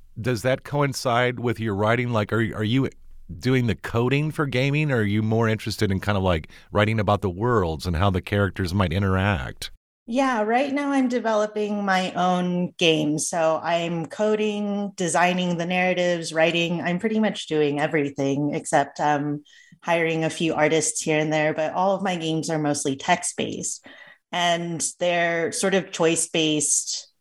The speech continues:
Speaker 2: stories where the player's choices change the narrative of, or the narrative and plot of the game itself. So they're kind of like novels where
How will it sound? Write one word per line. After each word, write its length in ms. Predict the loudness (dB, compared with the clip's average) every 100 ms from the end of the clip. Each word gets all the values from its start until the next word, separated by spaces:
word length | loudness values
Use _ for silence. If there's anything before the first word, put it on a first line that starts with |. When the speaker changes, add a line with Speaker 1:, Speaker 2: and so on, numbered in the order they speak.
| _
Speaker 2:
stories 800 | -12 -4 0 0 -2 -2 -4 -4
where 520 | 0 2 2 0 -2 -2
the 80 |
player's 480 | -4 0 2 2 0
choices 640 | 0 0 2 2 0 0 -4
change 640 | -2 0 2 0 -2 -2
the 100 | 0
narrative 460 | 2 0 0 0
of, 320 | 0 -2 -6 -16 _
or 200 | 0 0
the 200 | 0 -2
narrative 380 | 0 0 0 -2
and 120 | -4
plot 260 | -2 0 2
of 120 | 0
the 80 | -4
game 240 | -2 -2
itself. 600 | -2 -4 -2 0 0 -4 -12 -20 -18 -18 -18 -4
So 140 | -2
they're 160 | 0 0
kind 320 | -2 0 0
of 80 | 2
like 320 | 0 0 -2
novels 840 | 0 2 2 2 0 0 -2 -6 -2
where 560 | 0 2 2 0 -4